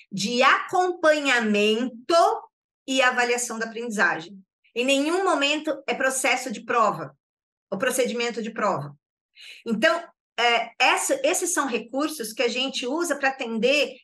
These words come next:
em níveis de conceito quatro e cinco o indicador um ponto dezenove. Ao mesmo tempo que ele me dá uma devolutiva compartilhando o link de onde ele desenvolveu o diálogo socrático,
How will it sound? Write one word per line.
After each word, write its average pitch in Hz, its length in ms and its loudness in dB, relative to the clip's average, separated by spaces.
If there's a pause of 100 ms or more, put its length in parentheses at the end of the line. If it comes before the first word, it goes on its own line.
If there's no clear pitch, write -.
em 254 200 2
níveis 269 420 2
de 247 80 -4
conceito 262 420 -4
quatro 302 360 2
e - 20 -6
cinco 294 680 -4
o 302 300 -2
indicador 277 500 0
um 285 80 -8
ponto 277 220 -2
dezenove. 233 520 0 (320)
Ao 269 140 2
mesmo 370 380 0
tempo 311 260 -2
que 294 80 -4
ele 277 100 0
me 262 160 -4
dá 247 120 2
uma 269 120 -2
devolutiva 240 760 -4
compartilhando 247 760 -2
o 302 60 -2
link 269 580 -4 (220)
de 196 160 -2
onde 311 240 2
ele 285 120 0
desenvolveu 220 720 0
o 247 60 -2
diálogo 254 420 2
socrático, 214 680 -2